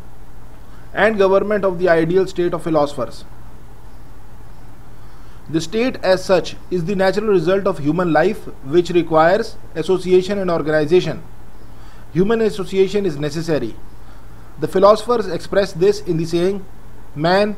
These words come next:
is a citizen by nature." Mutual help is necessary to satisfy man's need for food,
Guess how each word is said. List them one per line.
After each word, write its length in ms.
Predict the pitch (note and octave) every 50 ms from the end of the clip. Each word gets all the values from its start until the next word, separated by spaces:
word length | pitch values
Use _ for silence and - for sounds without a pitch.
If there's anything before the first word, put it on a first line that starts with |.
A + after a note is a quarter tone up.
| - - -
is 140 | D3+ D#3+ F3
a 60 | F3
citizen 480 | E3 - F#3 E3+ F#3+ F3+ F#3+ F#3+ F#3
by 180 | E3+ D#3+ D#3+ D#3
nature." 340 | D#3 D#3+ D#3 D#3+ C#3+ A2+ - - - - - - - - - - - - - - - - - - - - - - - - - - - - - - -
Mutual 340 | D3+ G3 A#3 G3+ B3 B3+ A#3+
help 260 | F#3 F3+ F#3+ G#3 F#3+
is 140 | A3+ F#3+ F3+
necessary 540 | F#3 F3 D#3+ F#3+ F3+ G3 G3 G3 G3+ G#3+
to 100 | F3+ G3
satisfy 600 | E3+ F3+ F3 E3+ F3 E3+ - F3+ E3+ F3 G3 G#3 G3+ - -
man's 380 | C3+ C3+ D3 D#3+ E3+ F3+ E3+ D#3
need 220 | E3 E3 F3+ E3+
for 160 | E3 F3 F3
food, 280 | D3+ E3 F3+ E3 C#3 -